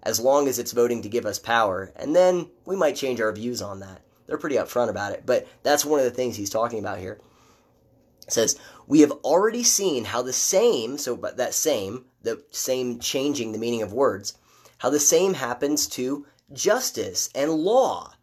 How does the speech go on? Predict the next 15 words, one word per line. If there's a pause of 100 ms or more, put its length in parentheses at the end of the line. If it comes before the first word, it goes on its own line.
(160)
or
right (260)
and
equality. (480)
The
list
could
be
extended
until
it
includes
almost
all
moral